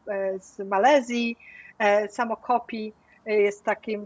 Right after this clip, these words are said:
e, tutaj lokalnym słowem, które pochodzi od angielskiego coffee oczywiście. E,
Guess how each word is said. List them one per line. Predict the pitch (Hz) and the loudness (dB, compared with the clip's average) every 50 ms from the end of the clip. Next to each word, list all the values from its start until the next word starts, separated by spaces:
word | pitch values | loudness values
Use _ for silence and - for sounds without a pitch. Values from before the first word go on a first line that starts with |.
| - _ - | -14 _ -4
e, | 208 208 202 | -2 -2 -2
tutaj | 202 - 220 - - 208 202 | -4 -8 -6 -2 2 2 2
lokalnym | 208 202 202 - 226 220 214 214 214 208 208 202 | 2 0 -2 0 0 0 2 0 -2 -6 -10 -10
słowem, | - - - 220 208 202 202 202 | -10 -4 0 0 0 0 -2 -6
które | - _ 208 196 | -8 _ -10 -10
pochodzi | - - - - 214 196 - 208 | -10 -10 -8 -8 -6 -6 -6 -8
od | 196 196 208 | -6 -6 -8
angielskiego | 202 190 190 196 202 202 - - - 208 190 196 185 | -8 -8 -6 -8 -8 -8 -8 -8 -8 -6 -4 -4 -4
coffee | - - 233 226 233 - 226 208 | -2 0 0 0 0 -2 -2 -2
oczywiście. | 202 196 - 214 202 - - - - - 202 196 196 - _ - - - - - - - - | -2 -4 -6 -10 -12 -12 -12 -8 -4 -4 -4 -4 -4 -8 _ -20 -20 -20 -20 -20 -20 -10 -4
E, | 202 202 196 202 196 196 196 196 196 196 202 | 0 2 4 4 4 4 4 4 2 0 -2